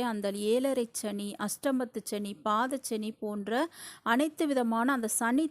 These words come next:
தோஷங்களும் உங்களுக்கு வந்து நீங்கக்கூடிய அற்புதமான ஒரு பரிகாரம் தான் இது.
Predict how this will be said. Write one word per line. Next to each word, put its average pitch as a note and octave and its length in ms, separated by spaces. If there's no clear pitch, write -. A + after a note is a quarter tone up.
தோஷங்களும் A#3 760
உங்களுக்கு G3+ 380
வந்து G#3 260
நீங்கக்கூடிய A3+ 640
அற்புதமான A3 800
ஒரு G3+ 260
பரிகாரம் G#3 500
தான் A3+ 220
இது. G#3+ 260